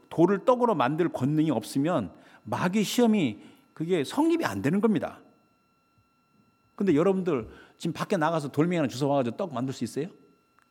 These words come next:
저 밖에 나가서 돌멩이 하나 가지고 와가지고 이 돌을 예수 그리스도 이름으로 떡으로 만들 수 있는 권능이 있냐고요? 없잖아요, 우리한테는.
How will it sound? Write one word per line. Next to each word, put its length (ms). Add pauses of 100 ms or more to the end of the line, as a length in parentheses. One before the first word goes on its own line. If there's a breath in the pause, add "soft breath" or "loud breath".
(1000)
저 120
밖에 280
나가서 220
돌멩이 280
하나 140
가지고 300
와가지고 560 (2500 soft breath)
이 140
돌을 440 (840)
예수 240
그리스도 180
이름으로 200
떡으로 240
만들 180
수 140
있는 100
권능이 240
있냐고요? 440 (800)
없잖아요, 460
우리한테는. 460